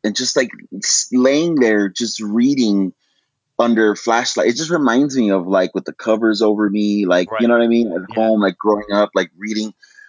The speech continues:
Speaker 1: Man, I'm, I'm out there camping in the middle of nowhere, but I'm also, like, reading this epic s-, galactic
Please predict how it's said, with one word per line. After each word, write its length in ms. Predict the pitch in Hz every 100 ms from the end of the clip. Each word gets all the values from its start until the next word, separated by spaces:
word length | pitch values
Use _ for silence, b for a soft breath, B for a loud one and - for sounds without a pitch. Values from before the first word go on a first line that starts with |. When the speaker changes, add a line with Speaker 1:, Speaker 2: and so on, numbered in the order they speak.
| b b _ _
Speaker 1:
Man, 360 | 165 190 202 156 -
I'm, 220 | 156 160 - 147
I'm 160 | 151 -
out 140 | 202 -
there 160 | - - -
camping 360 | 156 202 147
in 60 | 123
the 80 | 113
middle 200 | 135 123
of 60 |
nowhere, 380 | 113 120 127 101
but 220 | 87 113 -
I'm 240 | 110 113 -
also, 560 | 113 131 - 147 135 110
like, 260 | 107 101 92 - _ _ _ _ _ _
reading 460 | 95 95 123 127 117
this 300 | 107 104 - _ -
epic 440 | 156 - - 135 - -
s-, 300 | - - - 117
galactic 760 | 135 131 123 123 131 - 127